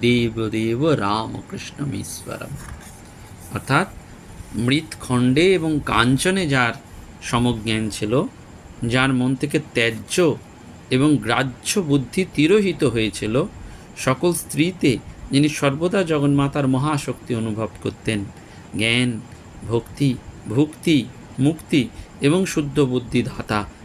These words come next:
সেই পরম দেবতা ভগবান শ্রীরামকৃষ্ণ পরমহংসদেবকে প্রণাম করি। পূজনীয় স্বামী বিরজানন্দজি মহারাজ খুব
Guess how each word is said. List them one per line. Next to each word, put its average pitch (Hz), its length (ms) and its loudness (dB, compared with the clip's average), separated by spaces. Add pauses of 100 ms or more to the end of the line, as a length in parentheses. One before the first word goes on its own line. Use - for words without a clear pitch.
সেই 123 180 2 (100)
পরম 131 440 4
দেবতা 113 560 0 (340)
ভগবান 107 600 0
শ্রীরামকৃষ্ণ 104 880 -2
পরমহংসদেবকে 98 960 -4 (440)
প্রণাম 90 520 -4
করি। - 180 -10 (1500)
পূজনীয় 143 400 6 (580)
স্বামী 135 240 2
বিরজানন্দজি 135 720 2
মহারাজ 143 540 2 (360)
খুব 165 280 0